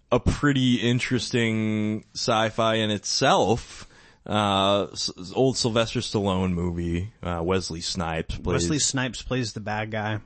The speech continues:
Speaker 1: Yeah. And then Sandra Bullock is, like, the nerdy girl cop that,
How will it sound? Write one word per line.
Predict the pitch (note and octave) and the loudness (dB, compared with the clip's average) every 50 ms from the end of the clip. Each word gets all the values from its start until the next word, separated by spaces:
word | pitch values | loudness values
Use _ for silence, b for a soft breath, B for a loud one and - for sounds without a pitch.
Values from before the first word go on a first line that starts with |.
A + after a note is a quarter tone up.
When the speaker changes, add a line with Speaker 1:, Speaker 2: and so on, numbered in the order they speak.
| - - | -10 -4
Speaker 1:
Yeah. | G2 G2 F#2 F2 E2+ F2 E2+ - B B B B B B B B B B B | 0 0 2 2 2 0 0 -4 B B B B B B B B B B B
And | - G#2 G#2 | 0 2 2
then | G#2+ G2+ | 2 2
Sandra | - - A2 G#2 G2+ F#2 G#2 F#2 | 2 2 2 2 2 2 0 0
Bullock | E2+ G2+ G2 G2 G2+ F#2+ F2+ - - | 2 2 2 4 4 2 0 0 -2
is, | F#2+ F#2 E2 F#2+ | -4 -4 -2 0
like, | F#2+ F2+ E2 - | -2 -2 -2 0
the | - F#2 F2+ F2+ F2+ F2+ F2 F2 F2 E2+ E2+ E2 D2+ C#2 B1+ B1 A#1+ | 0 0 2 2 2 2 0 0 0 0 0 -2 -4 -6 -10 -12 -10
nerdy | B1 D#2+ G2+ G#2 G2 F#2+ F#2+ F#2+ F#2 F2+ F2 F2 F2 E2+ D#2+ D#2+ | -4 -2 0 2 2 2 2 2 2 2 2 0 0 -2 -2 -2
girl | F#2 F#2+ F#2 F#2 F#2 F#2 F2+ E2+ | 0 0 2 2 2 2 0 -2
cop | - - - F#2+ F2+ F2+ F2+ E2+ - - | -4 -2 0 2 2 2 2 0 -2 -6
that, | E2+ D#2+ C#2+ | -8 -8 -8